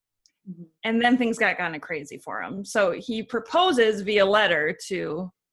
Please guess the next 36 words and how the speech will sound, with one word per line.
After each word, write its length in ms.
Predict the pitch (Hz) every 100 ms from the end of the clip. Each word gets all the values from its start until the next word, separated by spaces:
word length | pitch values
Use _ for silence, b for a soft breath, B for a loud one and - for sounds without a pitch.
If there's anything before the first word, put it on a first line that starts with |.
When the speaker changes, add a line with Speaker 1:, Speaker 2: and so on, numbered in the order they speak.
| 196
Speaker 2:
Elizabeth, 580 | 208 208 185 139 123 -
who 100 | 202
I'll 140 | 175
refer 260 | 175 190 165
to 160 | - 147
as 140 | -
Princess 460 | - 180 175 - -
Elizabeth. 480 | 139 95 - 160 185 - B B B B
Speaker 1:
Mm-hmm. 160 | 185 185
Speaker 2:
He, 360 | 285 285 - -
he 280 | 262 247 -
supposedly 640 | 247 320 359 320 285 302
writes 240 | 269 262 262
her 100 | 277
a 60 |
letter 280 | 233 214 226 220
and 100 | 220
proposes 520 | 214 220 185 180 190
to 100 | 214
her. 60 | 196
Of 80 | 196
course, 220 | 226 -
we 220 | 226 254 208
don't 340 | 233 226 -
have 420 | 196 185 170 185
this 220 | 185 196 208
letter 280 | 180 180 196
to 140 | 214
look 380 | 196 202 294 294
at. 380 | 202 180 214 208
It 100 | 208
doesn't 280 | 190 196 185
exist, 500 | 190 233 247 247 -
but 220 | 240 196
we 120 | 240
have 280 | 214 226 226